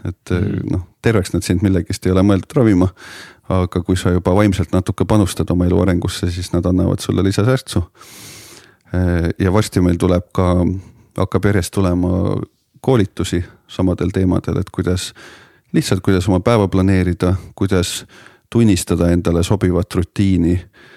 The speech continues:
Speaker 2: Mhm.
Speaker 1: näiteks kuidas rohk-, paremini õppida. Nii edasi, on ju. Noh, mõni on ööloom, aga üritab ennast sundida kell kuus hommikul ärkama, et kuidas nagu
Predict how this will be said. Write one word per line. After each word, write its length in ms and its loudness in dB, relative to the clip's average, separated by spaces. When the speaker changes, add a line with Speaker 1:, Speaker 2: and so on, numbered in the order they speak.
Speaker 2:
Mhm. 240 -6
Speaker 1:
näiteks 400 -2
kuidas 440 0
rohk-, 260 -2
paremini 360 2
õppida. 360 -2
Nii 120 -2
edasi, 300 -2
on 100 0
ju. 60 2
Noh, 140 0
mõni 280 4
on 100 4
ööloom, 500 4
aga 160 0
üritab 340 -2
ennast 300 -2
sundida 400 -2
kell 160 -2
kuus 260 0
hommikul 360 0
ärkama, 420 -2
et 80 -6
kuidas 340 -4
nagu 300 -4